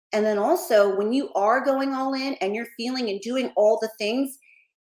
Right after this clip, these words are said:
you just naturally talk about it. Your business will organically just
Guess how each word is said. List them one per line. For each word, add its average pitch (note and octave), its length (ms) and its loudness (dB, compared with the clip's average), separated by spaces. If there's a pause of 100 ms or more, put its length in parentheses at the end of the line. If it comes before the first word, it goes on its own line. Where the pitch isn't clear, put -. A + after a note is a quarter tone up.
you E4+ 140 8
just - 300 8
naturally G3+ 920 4
talk G3+ 340 -4
about E4+ 320 4
it. G#4+ 160 0 (300)
Your C4+ 300 -2
business C#4 600 0
will A3 220 2
organically G#3+ 800 0
just G3 240 -2